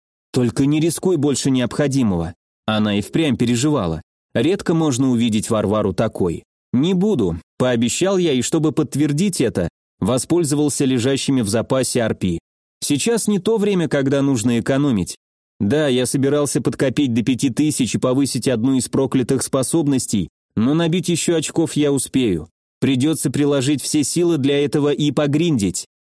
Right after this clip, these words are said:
Эх, тело было десять тысяч сорок один,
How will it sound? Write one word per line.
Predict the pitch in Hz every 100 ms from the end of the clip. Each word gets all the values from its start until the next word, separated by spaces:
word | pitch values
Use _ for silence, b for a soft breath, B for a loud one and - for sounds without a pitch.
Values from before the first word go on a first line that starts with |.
| _
Эх, | 143 180 - - - - _ _ _ -
тело | 165 175 117 90 - -
было | 98 156 175 143
десять | 123 151 160 135
тысяч | 165 - 139 -
сорок | 180 139 143
один, | 123 131 208 190